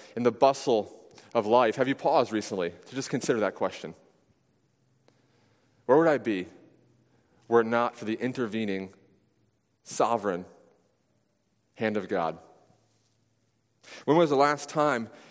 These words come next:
you paused to take similar inventory? Similar, you know, hypothetical inventory in your life. If it had not been the Lord who was on my side, what would have happened?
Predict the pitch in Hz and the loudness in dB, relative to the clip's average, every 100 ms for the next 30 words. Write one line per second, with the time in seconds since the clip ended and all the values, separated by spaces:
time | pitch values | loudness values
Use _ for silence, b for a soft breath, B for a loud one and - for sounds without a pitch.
0 | B 123 120 - 117 113 95 - - - | B -12 -8 2 2 4 0 -4 -14 -6
1 | 120 101 - - _ _ b b b b | -4 -4 -8 -20 _ _ b b b b
2 | b - - 127 123 117 113 135 123 101 | b -12 -6 -2 0 2 2 0 -4 -2
3 | 87 80 - - - _ _ _ _ _ | -2 -2 -4 -20 -20 _ _ _ _ _
4 | _ b b b - - 151 151 147 131 | _ b b b -8 2 4 6 4 2
5 | B B B 143 123 - 156 151 139 - | B B B 0 0 4 2 2 -2 2
6 | 139 139 - 143 131 123 - B B - | 2 2 0 2 2 -2 -16 B B -6
7 | 139 135 127 117 117 107 101 101 - - | -4 -2 -2 0 2 2 0 -4 -20 -20
8 | _ _ _ _ _ - - 120 113 135 | _ _ _ _ _ -20 -10 -4 0 2
9 | 123 92 - - - _ _ _ _ _ | 0 -2 -12 -18 -20 _ _ _ _ _
10 | _ _ _ _ _ _ B B 123 139 | _ _ _ _ _ _ B B 2 4
11 | 139 139 135 123 127 135 127 120 131 123 | 4 2 2 2 4 4 4 2 2 2
12 | 113 107 - 135 110 98 107 - - _ | 0 -2 0 2 2 -2 -6 -20 -20 _
13 | _ _ _ _ _ _ - 135 160 175 | _ _ _ _ _ _ -6 -2 -2 -4
14 | 175 85 | -8 -10